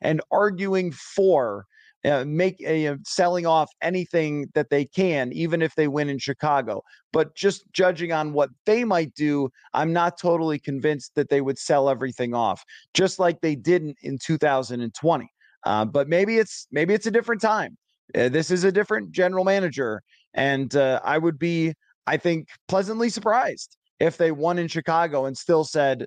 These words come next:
"Nope, sorry, we're trading Danielle Hunter to Baltimore or Jacksonville or whatever team is a contender in the A F C." So we'll see how that goes.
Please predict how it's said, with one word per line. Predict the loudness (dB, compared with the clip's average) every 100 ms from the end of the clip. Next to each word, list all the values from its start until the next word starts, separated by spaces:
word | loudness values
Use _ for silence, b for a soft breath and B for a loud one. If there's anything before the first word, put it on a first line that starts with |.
| -4
"Nope, | 2 2 0 _ _
sorry, | -2 2 2 -2 -8 -2
we're | -2
trading | 2 0 0 -6
Danielle | -4 -2 0
Hunter | -2 0 -2 0
to | 2 2 2 -2 b b b
Baltimore | 2 2 2 -4 -2 0
or | 0
Jacksonville | 0 0 -2 -8 0 2 2
or | 2 0 0 -4 _
whatever | 0 2 2 0
team | -6 -4 -4
is | -4
a | -6
contender | -6 -4 -2 0 0 -2 b b b
in | -2 0
the | 2
A | 2 2
F | -2
C." | -4 -8 -10 b b
So | -2 0
we'll | 0
see | 0
how | 0 0
that | 0 -2
goes. | -4 -8 -10